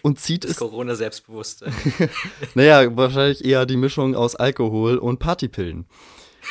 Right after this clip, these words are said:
Speaker 2: <laughs>
Speaker 1: Und zieht diese Bierflasche dem, äh, der Bache, äh, dem, dem
Speaker 2: Mhm.
Speaker 1: weiblichen Tier, zieht die, die über den Kopf, ne? Die
Speaker 2: Ja.
Speaker 1: Bierflasche zerbricht, das Tier wird, wird rasend,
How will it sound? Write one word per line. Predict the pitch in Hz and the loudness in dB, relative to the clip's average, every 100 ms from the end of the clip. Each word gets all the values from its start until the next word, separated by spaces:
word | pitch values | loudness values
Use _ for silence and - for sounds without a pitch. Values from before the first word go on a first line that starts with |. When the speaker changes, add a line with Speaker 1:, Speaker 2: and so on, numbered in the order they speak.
| - | -6
Speaker 2:
<laughs> | 135 - _ _ | -6 -8 _ _
Speaker 1:
Und | 160 180 - - | 2 2 -2 -4
zieht | - 202 - - | -2 -2 -4 -6
diese | 160 156 | -4 -4
Bierflasche | 156 170 190 - 90 92 113 127 233 _ _ _ _ _ | -2 -2 -2 -4 -6 -4 -2 -2 -4 _ _ _ _ _
dem, | 120 127 131 143 151 160 _ | -2 2 2 2 0 -6 _
äh, | 123 120 | 0 2
der | 123 | 0
Bache, | 117 107 - 147 277 _ _ - | 2 0 4 0 0 _ _ -6
äh, | 113 104 | -4 -2
dem, | 107 104 | -4 -2
dem | 104 | -2
Speaker 2:
Mhm. | |
Speaker 1:
weiblichen | 104 117 110 - 123 | -2 -2 -4 -4 -6
Tier, | - 107 160 - _ _ _ | -4 -4 -4 -8 _ _ _
zieht | - 127 | -6 -2
die, | 143 147 | -2 -2
die | 127 123 | -2 -4
über | 123 127 | -2 -2
den | 139 | -2
Kopf, | 147 135 - - - _ - | 0 -2 -2 -10 -16 _ -8
ne? | 104 147 - - - _ | -6 -6 -8 -20 -20 _
Die | 135 | -10
Speaker 2:
Ja. | 107 | 0
Speaker 1:
Bierflasche | 170 202 147 147 - 160 | 0 0 2 0 0 -6
zerbricht, | - 127 110 117 - - 135 | -4 -4 -2 0 -2 -2 -6
das | - - | -6 -8
Tier | - 143 165 180 - - | -4 0 0 0 -4 -12
wird, | 117 127 139 101 - | -4 0 0 -4 -8
wird | 117 123 113 | -2 -2 0
rasend, | 98 117 170 175 | 0 0 0 -2